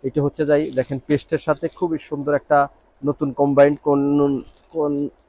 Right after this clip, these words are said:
কালেকশন, আর এগুলার আমরা প্রাইস দিচ্ছি সাতশো টাকা। যাক, অনেকগুলা শাড়ি এবং কি আপনার আমরা দেখাইছি, যার যেটা লাগবে, ভালো লাগলে আমাদেরকে স্ক্রিনশট দিয়ে দ্রুত ইনবক্স করে দিবেন। আর সবসময় আমাদের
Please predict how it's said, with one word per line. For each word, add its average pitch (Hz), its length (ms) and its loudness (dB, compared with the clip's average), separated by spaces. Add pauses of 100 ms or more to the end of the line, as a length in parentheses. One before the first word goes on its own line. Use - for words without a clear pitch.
(100)
কালেকশন, 147 460 -2 (380)
আর 131 140 -2
এগুলার 147 300 4
আমরা 143 400 6 (320)
প্রাইস 143 240 4
দিচ্ছি 151 220 -4
সাতশো 156 340 -4
টাকা। 131 260 2
যাক, 147 300 6
অনেকগুলা 160 420 4 (100)
শাড়ি 165 300 4 (360)
এবং 147 280 -2
কি 156 120 -2
আপনার 147 300 2
আমরা 143 240 4
দেখাইছি, 165 560 -4 (320)
যার 147 200 4
যেটা 151 220 0
লাগবে, 156 400 4 (280)
ভালো 151 200 4
লাগলে 170 440 2
আমাদেরকে 147 440 2
স্ক্রিনশট 156 420 -4
দিয়ে 160 140 -2
দ্রুত 147 240 -4
ইনবক্স 156 400 -2
করে 175 180 -6
দিবেন। 190 280 -4 (360)
আর 135 180 6
সবসময় 175 520 -4
আমাদের 151 380 -2